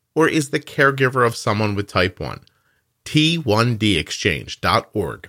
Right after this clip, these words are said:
forward slash juicebox. Join the registry, complete the survey,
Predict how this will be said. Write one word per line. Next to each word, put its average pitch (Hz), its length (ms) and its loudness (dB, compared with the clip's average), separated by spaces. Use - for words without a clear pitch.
forward 175 420 2
slash 80 540 -2
juicebox. - 600 -10
Join 76 260 -4
the 139 80 4
registry, 98 580 0
complete 127 480 -2
the 151 80 0
survey, 76 580 -2